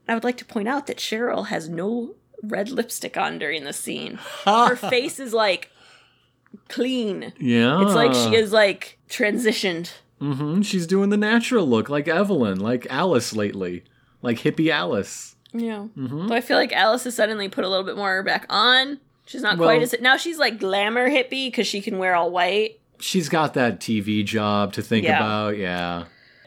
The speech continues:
Speaker 1: So Betty asks her mom to meet her at Pop's be-, because she wanted to ask her in person.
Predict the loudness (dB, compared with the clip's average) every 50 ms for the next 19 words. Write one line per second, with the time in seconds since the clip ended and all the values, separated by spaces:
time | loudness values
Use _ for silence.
0 | -14 -10 -4 -2 0 0 0 2 4 4 4 4 4 0 -2 -4 -4 -6 -6 -10
1 | -12 -20 _ _ -2 0 2 2 2 0 -6 -10 -12 -14 -16 -16 _ -20 -20 -16
2 | -8 -4 -4 -2 0 0 0 2 2 4 2 2 0 -2 -6 _ _ _ -14 -10
3 | -6 -4 -4 -4 -4 -4 -2 0 2 2 2 0 -4 -6 -6 -6 -6 -8 -8 -8
4 | -8 -8 -8 -12 -16 _ _ _ _ -10 -8 -6 -6 -6 -6 -8 -10 -10 -6 -4
5 | -4 -4 -4 -4 -6 -4 0 2 2 2 2 2 0 -2 -4 -4 0 0 0 0
6 | 0 -4 -6 -4 -2 -2 -2 -2 -4 -2 -2 0 0 0 0 0 0 0 -2 -6
7 | -12